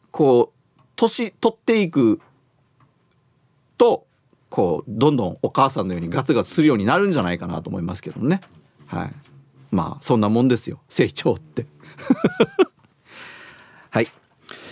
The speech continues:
さあ、続いてこちらですね。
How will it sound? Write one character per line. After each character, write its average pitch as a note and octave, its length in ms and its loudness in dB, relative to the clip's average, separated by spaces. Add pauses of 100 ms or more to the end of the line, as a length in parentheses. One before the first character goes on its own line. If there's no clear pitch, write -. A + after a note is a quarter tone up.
(500)
さ A3 280 4
あ、 G3 60 4
続 A#2+ 380 0
い A2 80 0
て - 200 -2
こ F#2 180 -4
ち - 180 -6
ら F2 140 0
で - 100 -2
す - 160 -10
ね。 E2 380 -2